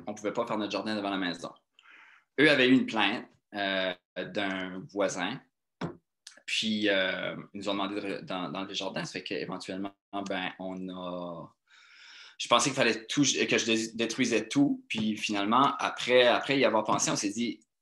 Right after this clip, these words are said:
peut-être que c'est le temps que ça change. Puis, euh,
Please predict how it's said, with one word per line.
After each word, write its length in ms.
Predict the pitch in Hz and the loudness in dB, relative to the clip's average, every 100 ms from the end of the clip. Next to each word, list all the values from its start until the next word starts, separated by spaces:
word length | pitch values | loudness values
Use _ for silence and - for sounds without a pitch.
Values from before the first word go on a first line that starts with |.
| _ - | _ -4
peut-être 240 | - 220 | 0 0
que 80 | 196 | 0
c'est 200 | - 160 | -2 -2
le 140 | 110 _ - | -4 _ -4
temps 300 | 139 165 190 _ _ _ _ _ _ _ _ _ - - | -2 -2 -6 _ _ _ _ _ _ _ _ _ -4 -2
que 200 | 113 113 | 0 0
ça 240 | - 95 | -2 -2
change. 600 | - 131 117 92 - - _ _ _ - - - | 0 0 -2 -8 -12 -16 _ _ _ -18 -18 -10
Puis, 480 | - 107 104 101 101 | -2 -2 -2 -2 2
euh, 680 | 98 95 95 92 92 95 | 2 4 2 2 0 -4